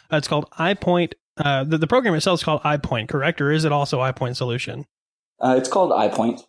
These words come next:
Speaker 2: Yeah. It's, it's
Speaker 1: Okay.
Speaker 2: really, it's iPoint Control is the name of the
Speaker 1: Control.
Speaker 2: program, but
Speaker 1: Okay.
Speaker 2: everybody just goes by iPoint.
Speaker 1: Now, it's,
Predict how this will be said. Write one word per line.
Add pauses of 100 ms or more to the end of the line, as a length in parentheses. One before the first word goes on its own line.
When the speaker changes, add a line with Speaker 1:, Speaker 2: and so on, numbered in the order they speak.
(200)
Speaker 2:
Yeah.
It's,
it's
Speaker 1:
Okay.
Speaker 2:
really,
it's
iPoint
Control
is
the
name
of
the
Speaker 1:
Control.
Speaker 2:
program, (120)
but
Speaker 1:
Okay.
Speaker 2:
everybody
just
goes
by
iPoint. (600)
Speaker 1:
Now,
it's,